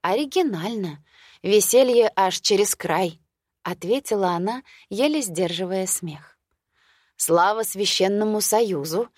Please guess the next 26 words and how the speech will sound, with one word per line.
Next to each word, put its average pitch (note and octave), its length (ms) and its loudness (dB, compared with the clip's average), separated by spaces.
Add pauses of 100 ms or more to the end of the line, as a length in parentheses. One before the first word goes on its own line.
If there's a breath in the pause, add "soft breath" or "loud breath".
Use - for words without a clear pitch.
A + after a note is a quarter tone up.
(120 soft breath)
что - 320 4
у A3+ 60 8
меня F#3+ 280 4
так F#3+ 220 -4
совпало. D#3+ 640 -6 (300)
Две F#3 340 4
свадьбы G3+ 540 0
в E3+ 40 0
один E3 400 -2
день. D#3+ 360 -6 (420 soft breath)
Так E4 220 2
что - 160 2
я D#4+ 280 6
с - 160 -4
чистой D4 400 0
совестью G#3 580 0
могу A#3+ 440 2
удалиться G#3+ 640 0
отсюда. E3 640 -8 (460)
Меня A3 280 2
ждет G#3+ 280 2
другое F#3 480 4
торжество». E3 680 -8 (840)
«Ну F4+ 180 4
что B3+ 280 0
ж, - 200 -12